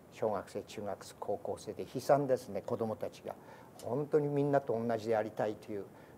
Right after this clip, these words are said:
願望が非常に強いのが日本の国です。えー、そういうわけで、まあ、なかなか自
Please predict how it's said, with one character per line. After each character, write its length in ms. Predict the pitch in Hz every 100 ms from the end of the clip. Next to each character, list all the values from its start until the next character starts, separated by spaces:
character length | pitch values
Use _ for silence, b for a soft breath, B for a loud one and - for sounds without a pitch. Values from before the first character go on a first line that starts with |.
| -
願 200 | 110 120
望 160 | 110 107
が 100 | 104
非 120 | - -
常 360 | - 113 135
に 160 | 151 165
強 240 | - 147
い 40 | 135
の 100 | 107
が 100 | 95
日 140 | 107
本 180 | 107 101
の 80 | 98
国 260 | - 95
で 100 | 87 - -
す。 80 | - - - - - - - - - - B B B B B B B B B - - - - -
え 540 | 117 117 113 110 107
ー、 20 |
そ 140 | - 175
う 40 |
い 60 | 156
う 20 |
わ 120 | 151
け 100 | 120
で、 440 | 101 123 120 85 - - - - - - - - - - -
ま 140 | 127 120
あ、 20 |
な 140 | 123
か 100 | 143
な 140 | 139 127
か 500 | 135 127 123 117 - - - - 117
自 180 | 113